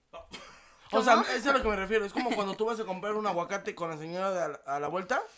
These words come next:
Speaker 2: Sí.
Speaker 1: la de las verduras, y dices, "Ay, no, es que están muy sucios, ay, no, es que están muy puteados".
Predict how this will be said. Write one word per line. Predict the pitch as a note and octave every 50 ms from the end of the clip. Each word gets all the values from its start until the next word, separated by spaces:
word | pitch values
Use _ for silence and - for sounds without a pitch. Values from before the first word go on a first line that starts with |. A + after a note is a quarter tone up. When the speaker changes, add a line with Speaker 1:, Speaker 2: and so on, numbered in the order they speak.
| - _ _ _ _ _ _
Speaker 2:
Sí. | -
Speaker 1:
la | E3 F3
de | E3
las | E3 E3
verduras, | E3 E3+ E3+ F#3 G#3+ A3+ G#3+
y | A3
dices, | A3 G#3+ G#3 G#3+ -
"Ay, | C#4+ D4 D#4+ D#4
no, | D#4 D#4
es | D#4
que | D#4+ E4
están | D#4+ - C#4+ D4 D#4
muy | D#4+ D4
sucios, | - - C#4+ D4+ C#4 C#4 C4 B3
ay, | C4 C4+ D4
no, | D4 D4 D4+
es | D4+ D4
que | -
están | C#4 - C#4 C#4
muy | D4 D4 - _ -
puteados". | A#3 A#3 - A3+ A#3+ B3+ C4 C4 A3+ - -